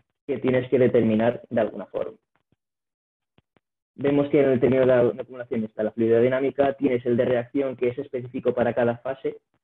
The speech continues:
y después el término de intercambio entre las fases. Este,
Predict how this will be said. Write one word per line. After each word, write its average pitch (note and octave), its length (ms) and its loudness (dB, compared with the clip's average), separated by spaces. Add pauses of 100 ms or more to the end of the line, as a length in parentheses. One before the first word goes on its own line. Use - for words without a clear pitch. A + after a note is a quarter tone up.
(480)
y C#3 160 -2
después C3 380 0
el B2 100 2
término A#2+ 400 2
de A#2+ 300 2
intercambio A#2+ 520 -6
entre G#2+ 140 -6
las A2 140 -2
fases. - 360 -10 (180)
Este, C3+ 440 0